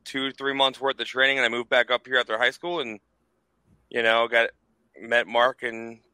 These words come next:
Mark Mess and Captain Rick Adams and all them at a, a Reading Phillies game four years prior to it. And then saw a show in Birdsboro and was like, "Hey, do you guys need help with the ring?" And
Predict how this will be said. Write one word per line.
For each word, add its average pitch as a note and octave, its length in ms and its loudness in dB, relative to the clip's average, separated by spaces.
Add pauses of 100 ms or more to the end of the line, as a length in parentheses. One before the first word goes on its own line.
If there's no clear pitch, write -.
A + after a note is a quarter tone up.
Mark C3 320 0
Mess C#3 340 2
and C3 100 -10
Captain C3 380 0
Rick C3+ 200 -4
Adams C3 360 2
and C3+ 100 -2
all C3+ 120 0
them C#3 220 2
at C3+ 80 0
a, A#2 120 2 (100)
a B2 120 -2
Reading B2+ 340 -4
Phillies C#3+ 320 -6
game G#2+ 260 -2
four C3 180 -6
years B2+ 240 -2
prior B2 340 2
to A2 160 -4
it. B2 180 -2
And A#2 160 -10
then A2+ 260 -2 (1040)
saw D3 300 0
a C#3+ 40 -2
show D#3 260 2
in C#3+ 100 -2
Birdsboro D3 460 4
and D#3+ 100 2
was C#3+ 80 -10
like, D#3 200 0
"Hey, G3+ 240 2
do D3+ 100 -10
you E3 60 -6
guys G3+ 200 0
need F3+ 80 -10
help E3 180 -2
with F#3+ 100 -18
the D#3 60 -8
ring?" E3+ 380 2
And C3 260 -6